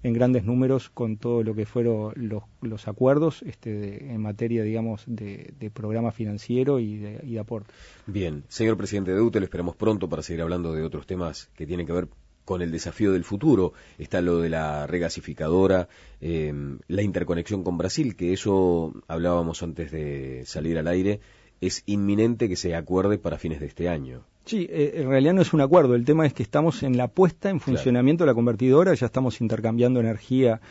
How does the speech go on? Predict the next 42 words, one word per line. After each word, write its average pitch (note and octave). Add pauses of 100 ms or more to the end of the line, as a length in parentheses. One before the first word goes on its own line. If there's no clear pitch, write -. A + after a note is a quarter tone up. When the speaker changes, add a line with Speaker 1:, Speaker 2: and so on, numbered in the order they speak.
(260)
Speaker 1:
en G#2+
hasta G#2
cincuenta A#2
megavatios A#2
para A2+
un A2+
lado A#2
y A2+
para A2
el A#2
otro, D#3
tenemos A#2
que -
ir A#2
aumentando A2+
la A#2
potencia C#3
hasta B2
llegar B2
a A#2+
los -
quinientos A2+
megavatios. G#2+ (120)
Speaker 2:
Muchas A2
gracias, D#2
presidente. D2
Speaker 1:
No, A#2+
gracias A#2
a A2+
ustedes, A2+
es G#2
parte A#2+
de -
nuestra A2+
responsabilidad A2+
informar A2+
en A2+
qué A2+
estamos A#2
y A2
por G#2
qué. A2